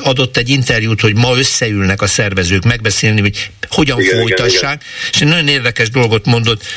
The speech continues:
Speaker 1: Minket is meglepett ez a hatalmas tömeg és a nagy siker, és most már érezzük, hogy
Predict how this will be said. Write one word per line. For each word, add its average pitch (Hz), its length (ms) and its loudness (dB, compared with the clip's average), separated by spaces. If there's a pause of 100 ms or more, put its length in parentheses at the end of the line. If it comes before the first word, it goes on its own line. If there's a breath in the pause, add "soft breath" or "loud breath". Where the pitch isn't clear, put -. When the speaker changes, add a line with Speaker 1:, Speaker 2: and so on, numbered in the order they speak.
(300 loud breath)
Speaker 1:
Minket 180 280 2
is - 100 -2
meglepett 135 460 -2
ez 113 100 2
a 113 60 2
hatalmas 110 500 0
tömeg 110 300 0
és 95 140 0
a 120 40 -2
nagy 104 200 2
siker, 147 580 0 (540 loud breath)
és - 180 2
most 143 160 0
már 131 140 -2
érezzük, 139 480 0
hogy 110 200 0